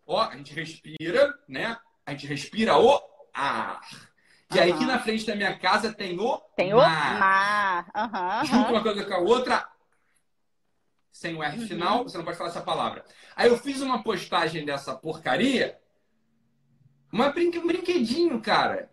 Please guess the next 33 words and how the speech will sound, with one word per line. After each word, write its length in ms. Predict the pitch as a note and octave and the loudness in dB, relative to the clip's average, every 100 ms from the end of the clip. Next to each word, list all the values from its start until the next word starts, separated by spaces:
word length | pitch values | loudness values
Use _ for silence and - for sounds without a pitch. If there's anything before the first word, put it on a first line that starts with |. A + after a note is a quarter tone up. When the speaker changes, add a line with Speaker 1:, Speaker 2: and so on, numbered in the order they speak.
| _ - | _ -4
Speaker 1:
Um 80 | |
Speaker 2:
Eu 180 | A#3+ C#4+ | 0 2
não 80 | B3 | 2
Speaker 1:
brinquedinho. 40 | A3+ | 6
Speaker 2:
posso, 380 | B3+ C#4 C#4 | 4 4 0
eu 120 | B3+ C4 | 2 2
não 120 | C4 | 2
posso 320 | B3+ C4 C#4+ | 4 2 0
nem 180 | C4 C#4+ | -6 -6
escrever 380 | - E4+ D4+ D#4 | -6 -4 -2 -4
aqui 160 | E4 | -2
no 80 | D4+ | 0
meu 80 | C#4 | 4
Speaker 1:
Cuidado. 200 | C4 B3+ | 4 2
Speaker 2:
caderninho, 540 | B3+ B3 A#3+ B3+ D4 | 0 -6 -8 -4 2
ó, 180 | C4+ G3+ | 4 4
porque 300 | F#3 A3 A3+ - | 0 -8 -8 -8
senão 260 | A#3+ A#3 | -6 -6
vão 140 | A#3+ C4+ | -4 -6
printar 420 | - C#4 C4 B3+ | -6 -6 0 0
a 40 | |
tela 300 | - A#3 A#3+ | 0 -2 -2
e 40 | C4 | -4
vão 100 | C4 | -6
falar 220 | C4 B3+ | -4 -6
que 80 | C4 | -6
eu 40 | |
tô 100 | C#4 | -10
falando 560 | B3+ B3 A3 G#3+ B3 B3 | -2 0 0 -4 -6 -12
junto 220 | G#3 C#4+ - | -12 -14 -12
com 120 | D#4 | 0
<laughs> 60 | F4 | 4
você 340 | D#4+ - | 4 4